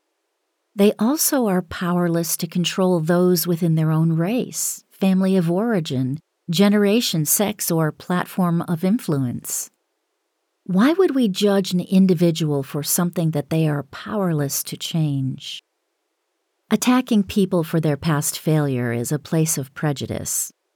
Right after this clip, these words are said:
I personally do not want to be judged for the immature decisions of my youth or the reactive and attacking self-protective outbursts of my insecurities.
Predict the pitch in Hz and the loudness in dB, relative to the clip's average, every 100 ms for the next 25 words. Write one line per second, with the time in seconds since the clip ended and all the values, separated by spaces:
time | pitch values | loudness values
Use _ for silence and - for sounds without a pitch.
0 | _ _ _ _ _ 165 160 151 165 165 | _ _ _ _ _ 0 2 4 2 0
1 | 170 160 170 160 160 160 165 156 - - | -2 0 0 2 2 2 4 2 2 0
2 | - - 156 151 156 180 165 147 - - | -2 -4 -4 -4 0 2 2 0 -4 -8
3 | - 156 160 165 170 160 170 156 156 160 | -4 -2 0 0 0 0 0 0 0 2
4 | 190 165 165 151 135 139 127 151 220 135 | 2 2 2 2 0 0 0 4 4 4
5 | - - 104 123 127 131 127 131 - 170 | -2 -6 -4 -2 -2 -2 -2 -6 -2 2
6 | 190 190 175 - 143 147 147 151 143 - | 6 6 4 0 -2 0 0 2 -2 -2
7 | 180 208 180 165 160 170 160 - 165 170 | -2 -2 0 0 0 0 -2 -6 -4 -2
8 | 160 165 156 170 190 196 160 156 - - | -2 -2 -2 0 -2 -2 -4 -4 -6 -8
9 | - - 160 147 143 147 151 135 - 196 | -10 -8 -4 -2 -2 -2 -2 -6 -4 0
10 | 190 165 139 120 127 - | 2 2 0 -2 -2 -6